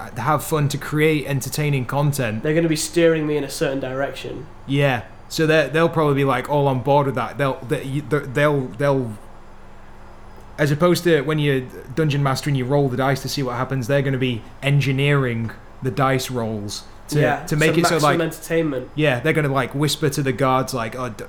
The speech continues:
Speaker 1: don't, don't look that way, he's sneaking behind you."
Speaker 2: Yeah,
Speaker 1: You know?
Speaker 2: yeah, 'cause,
Speaker 1: Let him
Speaker 2: 'cause
Speaker 1: sneak past.
Speaker 2: having the main character break out of prison is freaking cool.
Speaker 1: Yeah.
Speaker 2: Yeah. Okay, so I just think that, you know, I'd, I'd, uh, I'd, I'd live up to it. I'd go like, "Right,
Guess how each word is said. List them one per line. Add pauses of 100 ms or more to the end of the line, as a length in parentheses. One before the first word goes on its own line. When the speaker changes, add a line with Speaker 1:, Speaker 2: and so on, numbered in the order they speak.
Speaker 1:
don't,
don't
look
that
way,
he's
sneaking
behind
you." (260)
Speaker 2:
Yeah,
Speaker 1:
You
know?
Speaker 2:
yeah,
'cause,
Speaker 1:
Let
him
Speaker 2:
'cause
Speaker 1:
sneak
past.
Speaker 2:
having
the
main
character
break
out
of
prison
is
freaking
cool. (280)
Speaker 1:
Yeah. (300)
Speaker 2:
Yeah. (480)
Okay,
so
I
just
think
that,
you
know,
I'd, (480)
I'd,
uh,
I'd,
I'd
live
up
to
it. (180)
I'd
go
like,
"Right,